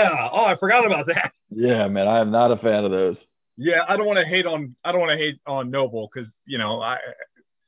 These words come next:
Speaker 1: I have every, I have every reason to enjoy their stuff, but, dude, those, those lifters, man, lifted in a pair of bowling shoes.
Speaker 2: Yeah, man. They're, they're, <laughs> I mean, cool. The concept is cool,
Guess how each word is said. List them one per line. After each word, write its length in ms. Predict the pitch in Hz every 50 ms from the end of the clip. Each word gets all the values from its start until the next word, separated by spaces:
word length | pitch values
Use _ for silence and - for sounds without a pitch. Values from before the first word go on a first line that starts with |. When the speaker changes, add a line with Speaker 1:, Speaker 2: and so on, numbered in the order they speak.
| _ _ _ _ - -
Speaker 1:
I 40 |
have 80 | 165 185
every, 240 | 196 170 175 170 143
I 100 | 135 151
have 100 | 151 143
every 200 | 151 160 165 156
reason 160 | 143 131 147
to 60 | 143 131
enjoy 260 | 120 110 135 135 131
their 100 | 123 117
stuff, 360 | - - 151 135 123 123 - -
but, 140 | 113 101 95 _ _ _ -
dude, 240 | - 120 107 104 95
those, 280 | 123 131 135 135 120 -
those 260 | - 160 156 131 120
lifters, 400 | 139 139 131 - - 117 107 98
man, 280 | 107 110 107 104 107 107 _ _ _ _ _ _ _ _ -
lifted 320 | 190 202 180 - 220 196
in 60 | 196 196
a 40 | 185
pair 200 | - 208 214 214
of 180 | 196 165 143 -
bowling 340 | 233 233 226 208 127 107 104
shoes. 400 | - - 104 90 76 - - _ _ _ _ _ _ -
Speaker 2:
Yeah, 240 | - 170 160 117 104
man. 180 | 95 90 87 - 120
They're, 140 | 127 131 135 131 135 135 143 139 139 135 123 - _ - - _ _ - 165
they're, 160 | 143 - -
<laughs> 40 | 147
I 80 | 151
mean, 460 | 151 151 147 143 139 131 120 - - _ _ _ _ -
cool. 240 | - 185 147 113 -
The 80 | 117 107
concept 480 | - 160 165 165 151 160 156 143 135
is 100 | 135 127 123
cool, 440 | - 147 139 110 95 82 - -